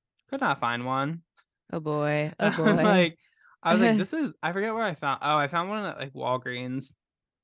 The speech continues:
Speaker 1: Eventually, like, one that was a little bit, like, heftier. Um, 'cause I was also a little, um, I was a little wary going over to, like,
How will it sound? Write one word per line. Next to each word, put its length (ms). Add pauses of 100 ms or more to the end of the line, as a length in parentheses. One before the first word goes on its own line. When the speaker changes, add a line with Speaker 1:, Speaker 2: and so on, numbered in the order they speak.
(460)
Speaker 1:
Eventually, 400
like, 160
one 160
that 80
was 160
a 40
little 140
bit, 160 (160)
like, 180 (220)
heftier. 640 (600)
Um, 440
'cause 140
I 80
was 100
also 340
a 40
little, 600 (380)
um, 560 (1500)
I 60
was 120
a 60
little 640 (840)
wary 720
going 280
over 720 (600)
to, 760 (640)
like, 320